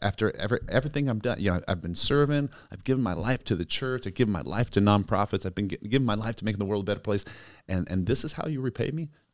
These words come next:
I'd never say that. And none of us would ever say that. But my posture was that. In other words, I was, I was physically surprised by my illness, but I was spiritually unprepared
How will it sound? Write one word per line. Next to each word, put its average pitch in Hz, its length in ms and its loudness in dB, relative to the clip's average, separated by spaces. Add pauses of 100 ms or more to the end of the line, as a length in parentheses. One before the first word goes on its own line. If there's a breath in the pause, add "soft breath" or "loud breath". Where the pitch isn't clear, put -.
I'd 147 160 -4
never 185 320 2
say 90 180 0
that. - 240 -4
And 151 240 4
none 196 160 2
of 170 100 2
us 156 140 0
would 151 100 6
ever 131 160 6
say 180 220 0
that. - 240 -4 (320 loud breath)
But 107 100 0
my 104 140 2
posture 104 420 -8
was 87 160 -6
that. - 280 -2 (1300 soft breath)
In 107 80 2
other 110 160 6
words, 95 280 6
I 107 100 10
was, 95 360 6 (500 soft breath)
I 101 100 4
was 92 260 4
physically 147 840 4 (180)
surprised 117 920 2 (280)
by 98 160 2
my 92 180 2
illness, 85 680 -4 (720)
but 101 120 4
I 98 60 8
was 90 140 6
spiritually 113 720 4
unprepared 95 920 2